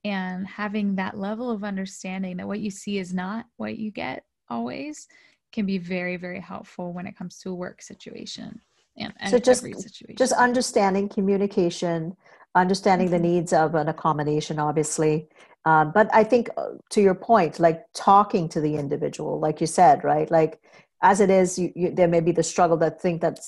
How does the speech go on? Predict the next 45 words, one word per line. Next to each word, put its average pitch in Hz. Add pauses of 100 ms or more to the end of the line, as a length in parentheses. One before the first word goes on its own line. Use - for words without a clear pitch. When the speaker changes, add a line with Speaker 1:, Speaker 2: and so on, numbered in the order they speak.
(100)
Speaker 2:
something, 170
I'm 175
broken 175
because 160
something's 151
wrong 165
with 143
me, 156
but 151
really 170
Speaker 1:
Yeah. -
Speaker 2:
it's 180
an 185
injury. 185
So 170 (100)
to 165 (340)
reintegrate 190
that 165
person 160
back, 156
just 165
to -
ask, 202 (340)
to - (180)
figure 240
out, 208
"What 196
do 220
you 208
need? 170
How, -
how 233
do 214
you 226
want 202
me 185
to 185
manage 165
you? 165 (420)
You 180
know, 165
Speaker 1:
Mm-hmm. 151
Speaker 2:
what 202
are 220
you, 196